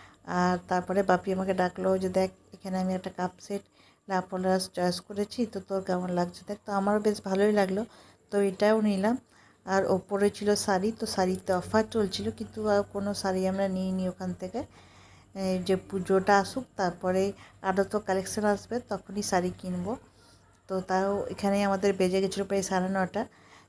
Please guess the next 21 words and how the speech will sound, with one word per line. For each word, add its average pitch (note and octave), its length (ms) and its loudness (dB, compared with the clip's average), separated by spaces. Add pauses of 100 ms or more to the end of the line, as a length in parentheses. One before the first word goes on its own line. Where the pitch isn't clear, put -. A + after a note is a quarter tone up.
(140)
তো - 60 -4
এবার G3 260 6
এখান G3 260 0
থেকে G3 180 -6
বেরোচ্ছি, F#3+ 520 0 (480)
আর F#3 240 2
কসমো F#3+ 280 2
বাজারে G3+ 320 4
কিন্তু G#3 300 -2 (100)
কিছু - 320 -12 (300)
কিনবো G3 340 -4
বলে G3+ 200 0
আমরা F#3+ 280 2
আসিনি, F#3 300 -2
শুধু G3 240 -10
দেখার F#3 360 2
জন্য F#3+ 200 -2
এসেছিলাম। G3+ 360 -2 (500)
তাতেও F#3 380 0
আমরা G3 260 2
এখান F#3+ 300 -2